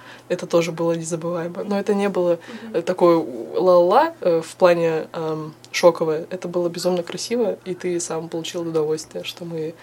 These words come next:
Speaker 1: играли
Speaker 2: Мгм.
Speaker 1: очень спокойную музыку или танцевали вот вальс.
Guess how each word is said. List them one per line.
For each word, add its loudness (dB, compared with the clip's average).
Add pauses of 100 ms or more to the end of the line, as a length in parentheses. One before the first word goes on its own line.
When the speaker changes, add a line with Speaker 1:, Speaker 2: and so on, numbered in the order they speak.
(300)
Speaker 1:
играли -2
Speaker 2:
Мгм. -16
Speaker 1:
очень -6
спокойную -6
музыку -4
или -4
танцевали -8
вот -12 (240)
вальс. -16